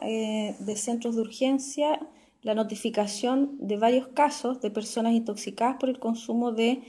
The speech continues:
jurel no enlatado. Eh, tenemos hasta el momento las comunas de Talcahuano, Ancud, Calbuco y Puerto Montt.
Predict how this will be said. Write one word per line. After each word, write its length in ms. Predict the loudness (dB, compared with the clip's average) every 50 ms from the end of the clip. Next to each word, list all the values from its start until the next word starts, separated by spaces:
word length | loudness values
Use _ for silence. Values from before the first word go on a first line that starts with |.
| -18 -20 -20 -20
jurel 460 | -8 -2 2 2 4 6 6 4 4
no 80 | 4 2
enlatado. 560 | 2 2 2 4 4 4 2 2 0 -4 -8 -14 _ _ _ -20 -20 -20 -20 -20 -14 -6
Eh, 400 | -2 0 2 4 4 4 4 2 2
tenemos 380 | 0 0 2 4 4 6 4
hasta 160 | 4 2 0
el 80 | 0 2
momento 560 | 4 4 6 6 4 4 2 4 6 6 6
las 160 | 6 4 2
comunas 380 | 0 -2 2 2 4 4 4 2
de 120 | 2 2
Talcahuano, 520 | 2 0 0 0 2 6 6 8 8 8 8 6 6
Ancud, 360 | 4 4 2 4 4 2 0 -6 -10 -2
Calbuco 580 | 2 2 4 4 4 2 2 0 2 0 0 0 0
y 100 | 0 2
Puerto 360 | 4 4 4 4 4 2 2
Montt. 260 | 4 4 2 0 -4